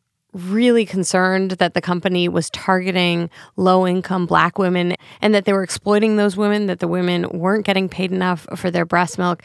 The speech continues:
and that this was milk that really should be going to their own babies. Like, the whole topic just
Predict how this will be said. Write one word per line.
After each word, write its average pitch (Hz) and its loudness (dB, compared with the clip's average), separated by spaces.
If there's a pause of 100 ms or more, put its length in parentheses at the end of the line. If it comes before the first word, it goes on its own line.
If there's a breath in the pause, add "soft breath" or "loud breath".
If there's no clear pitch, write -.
(320 loud breath)
and 180 0
that 180 -4
this 190 -2
was 190 -2
milk 196 0
that 196 -2
really 240 0
should 202 -4
be 208 0
going 202 0
to 190 -4
their 196 0
own 185 2
babies. 180 -2 (320 loud breath)
Like, 202 0 (100)
the 208 0
whole 233 0
topic 190 -2 (320 loud breath)
just - -4